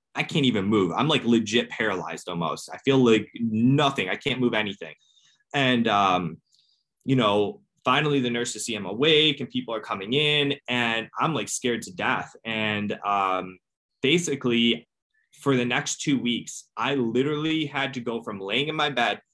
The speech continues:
to taking my very first steps again with four nurses every single day helping me do this. It was literally learning to walk again.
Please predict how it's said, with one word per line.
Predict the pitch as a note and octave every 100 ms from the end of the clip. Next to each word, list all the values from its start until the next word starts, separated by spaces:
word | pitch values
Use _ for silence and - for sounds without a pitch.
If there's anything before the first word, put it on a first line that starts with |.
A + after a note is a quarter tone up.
| _ _
to | -
taking | B2+ A2
my | G#2+ G2
very | F2+ B2 C#3+
first | C#3 C#3+ C#3
steps | - A2+ -
again | G#2+ F#2+ F#2+ G2
with | G#2+ - - -
four | D3 F3+
nurses | F3 B2+ A#2+ A#2 G#2 - A#2
every | B2+ D3+
single | D3+ C#3 A#2
day | A2 G#2 G2 _ _
helping | - B2+ B2+ A#2+
me | G#2+
do | G2+ G2+
this. | D2+ - -
It | C#3
was | D3
literally | B2 C3 F3+ F#3 F3 D3
learning | C3 C3 B2+
to | A#2
walk | G#2+ G#2
again. | G2+